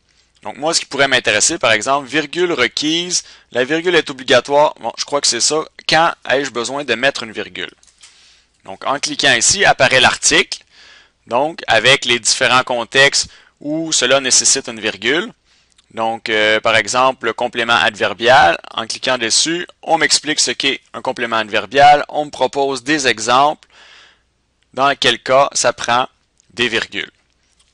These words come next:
Ceci était la première façon de rechercher. Il est aussi possible de rechercher en cliquant sur le dictionnaire. Par exemple,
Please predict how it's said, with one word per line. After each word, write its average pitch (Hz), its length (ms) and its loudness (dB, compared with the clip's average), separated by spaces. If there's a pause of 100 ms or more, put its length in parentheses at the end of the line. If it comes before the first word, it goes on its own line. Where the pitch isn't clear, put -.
Ceci - 260 0
était 170 160 -2
la 123 120 6
première 147 340 2
façon 143 460 -2
de 123 120 -6
rechercher. - 520 -2 (360)
Il 117 60 -8
est 139 60 -4
aussi 170 260 -2
possible 170 500 2 (480)
de 120 80 -6
rechercher 139 800 0 (560)
en 131 120 0
cliquant 180 600 0 (580)
sur 202 480 2
le 143 140 2
dictionnaire. 110 500 -2 (180)
Par 113 140 -2
exemple, 143 480 0